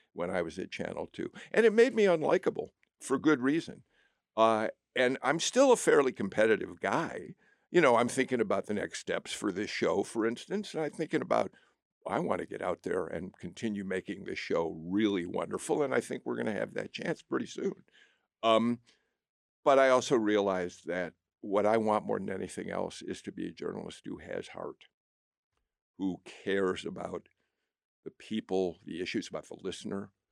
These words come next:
I, today, for instance, right? So the Supreme Court makes this decision about affirmative action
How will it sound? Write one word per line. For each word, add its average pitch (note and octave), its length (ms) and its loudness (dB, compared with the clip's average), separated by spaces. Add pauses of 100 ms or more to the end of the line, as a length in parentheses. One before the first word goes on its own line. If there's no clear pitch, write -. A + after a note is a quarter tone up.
(240)
I, D3+ 180 2 (100)
today, D#3+ 300 4
for F#2 180 -6
instance, - 520 -14
right? D3+ 240 -2 (540)
So D#3 160 8
the C3 140 6
Supreme D#3 280 0
Court B2+ 240 2
makes A2 220 -4
this - 160 -6
decision G#2+ 460 -6
about F2+ 240 -4
affirmative F#2+ 540 -6
action F2 480 -8